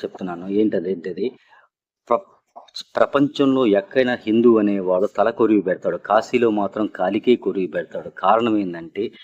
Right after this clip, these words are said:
అదే టైంలో శివుడు వచ్చి శవం యొక్క కుడి చెవులో రామతారక మంత్రోపదేశం చేస్తాడు. ఒక్-, మనుషులకైతే శవదహనం చేసేటప్పుడు,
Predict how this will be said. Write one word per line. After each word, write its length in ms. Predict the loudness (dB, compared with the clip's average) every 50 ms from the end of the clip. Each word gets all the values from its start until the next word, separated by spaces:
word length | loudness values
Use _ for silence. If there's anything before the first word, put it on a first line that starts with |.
| -20 -20 -20 -10 -4 -2
అదే 300 | 0 2 4 4 4 4
టైంలో 440 | 4 2 2 2 2 0 0 0 0
శివుడు 400 | -2 -2 -2 2 4 4 4 4 2
వచ్చి 420 | 0 -4 _ -8 -6 -6 -6 -6 -8 _ _ _ _ _ _ _ -18
శవం 540 | -12 -2 2 2 4 4 4 2 2 4
యొక్క 440 | 2 2 2 0 -4 -10 -10 -8 -10 -10 _ _ _ _ _ _ -16
కుడి 220 | -6 -2 -2 -2 0 2 2
చెవులో 420 | 2 2 2 0 -2 -2 -2 -4 -8 -12 -20 -20 -10 -4
రామతారక 880 | 0 2 2 2 2 2 0 -2 0 2 2 4 4 2 0 -2 -4 -6
మంత్రోపదేశం 960 | -8 -6 -6 -6 -6 -2 -2 -2 0 -2 -4 -6 -8 -12 -14 -16 -16 -18 -18 _ -18
చేస్తాడు. 420 | -18 -18 -18 _ -16 -14 -14 -16 -18 _ _ _ _ _ _ _ -20 -20 -20 _ _ -6
ఒక్-, 400 | -6 -6 -6 -8 -8 -2 0 2
మనుషులకైతే 840 | 4 4 2 2 2 0 2 4 4 2 4 4 2 2 2 2
శవదహనం 600 | -2 -4 -2 0 2 4 2 2 2 2 0 2 2
చేసేటప్పుడు, 560 | 2 0 0 -2 -8 -10 -10 -10 -12 -16 -20